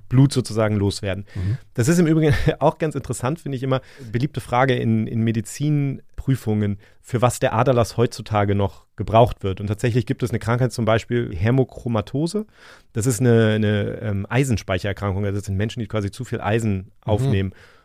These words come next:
Speaker 1: Die müssen ihr ganzes Leben lang letztlich, äh, muss denen immer mal wieder Blut abgenommen werden. Also du nimmst am Anfang so viel Blut ab über einen gewissen Zeitraum, um so ein Gleichgewicht dann hinzukriegen und dann, und dann müssen die ein paar Mal im Jahr oder so noch mal, äh, noch mal Blut hergeben.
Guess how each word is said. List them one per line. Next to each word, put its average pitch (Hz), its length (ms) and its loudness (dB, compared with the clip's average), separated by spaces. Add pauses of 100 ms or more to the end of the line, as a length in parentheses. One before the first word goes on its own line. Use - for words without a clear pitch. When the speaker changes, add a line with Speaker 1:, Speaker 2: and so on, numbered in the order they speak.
(260)
Speaker 1:
Die 127 140 0
müssen 175 380 2
ihr 113 100 -4
ganzes 110 400 -4
Leben 123 240 0
lang 135 180 -2
letztlich, 120 720 -4
äh, 117 300 2
muss 120 200 -2
denen 123 140 -4
immer 120 160 2
mal 120 140 2
wieder 113 160 2
Blut 131 260 0
abgenommen 95 480 -4
werden. 95 140 0
Also 101 160 0
du 104 100 2
nimmst 127 220 6
am 110 100 2
Anfang 131 300 4
so 123 80 4
viel 117 140 2
Blut 135 200 2
ab 127 240 2 (160)
über 120 300 0
einen 117 220 0
gewissen 113 260 -2
Zeitraum, 113 420 0
um 113 220 2 (280)
so - 120 -4
ein 98 80 0
Gleichgewicht 151 480 2
dann 143 80 4
hinzukriegen 139 420 0
und 117 220 0
dann, 123 300 2 (380)
und 117 120 -8
dann 107 160 0
müssen 120 240 -2
die 107 420 0 (300)
ein 104 80 -14
paar 110 240 -2
Mal 113 180 0
im 104 80 -2
Jahr 101 280 4
oder 110 120 0
so 104 340 0
noch 101 200 -2
mal, 104 300 4
äh, 110 360 0
noch 117 160 0
mal 117 140 6
Blut 143 380 -6 (340)
hergeben. 131 320 4